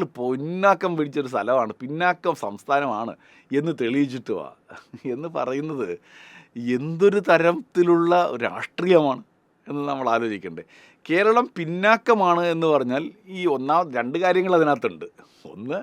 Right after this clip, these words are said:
ഈ മുന്നാക്കം പിന്നാക്കം എന്നുള്ളതിനെല്ലാം ഇങ്ങനെ ഇത്രയും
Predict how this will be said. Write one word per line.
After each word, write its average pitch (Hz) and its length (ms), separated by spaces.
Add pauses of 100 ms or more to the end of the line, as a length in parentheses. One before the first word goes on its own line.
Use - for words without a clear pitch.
(340)
ഈ 151 40 (120)
മുന്നാക്കം 165 580
പിന്നാക്കം 151 500
എന്നുള്ളതിനെല്ലാം 143 680 (140)
ഇങ്ങനെ 147 300 (100)
ഇത്രയും 165 420